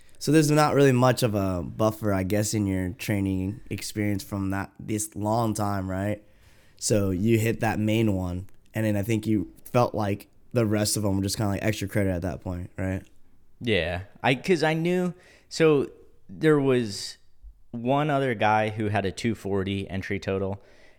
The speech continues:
Speaker 2: and then I think there was, like, a two thirty-five maybe. So I knew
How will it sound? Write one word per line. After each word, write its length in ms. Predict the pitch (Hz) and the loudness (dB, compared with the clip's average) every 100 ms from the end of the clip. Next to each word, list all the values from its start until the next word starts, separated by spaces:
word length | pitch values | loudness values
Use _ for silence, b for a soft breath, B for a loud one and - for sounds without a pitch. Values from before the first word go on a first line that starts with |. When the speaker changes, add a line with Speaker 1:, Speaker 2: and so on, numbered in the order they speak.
| b | b
Speaker 2:
and 100 | 98 | -4
then 100 | 101 | -2
I 100 | 90 | 0
think 200 | - 101 | -2 -4
there 100 | 101 | -2
was, 140 | 90 85 | -4 -6
like, 140 | 87 | -8
a 40 | |
two 180 | 85 104 | -8 -8
thirty-five 640 | - 90 87 92 85 85 | -6 -6 -6 -4 -4 -4
maybe. 380 | 92 92 87 90 b b b b | -6 -6 -6 -8 b b b b
So 120 | - | 0
I 60 | 117 | 2
knew 420 | 143 147 127 | 2 2 2